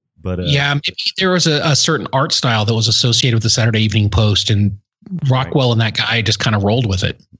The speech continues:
Speaker 1: Interesting. Interesting. I knew we were bringing into the art. I knew it. Santa Claus. So that guy, that guy. Uh, my earliest experience, uh,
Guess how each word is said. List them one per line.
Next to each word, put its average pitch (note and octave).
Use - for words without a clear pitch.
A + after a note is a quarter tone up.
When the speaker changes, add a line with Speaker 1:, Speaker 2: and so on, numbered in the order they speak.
Speaker 1:
Interesting. D2+
Interesting. G#2
I A3+
knew A#3
we F#3+
were D3
bringing C#3
into A#2
the F#2+
art. G#2
I F#2+
knew D2+
it. -
Santa F#2
Claus. D2+
So F#2
that A#2
guy, D#2
that G2
guy. D#2
Uh, F#2
my F#2+
earliest C3
experience, A#2
uh, F2+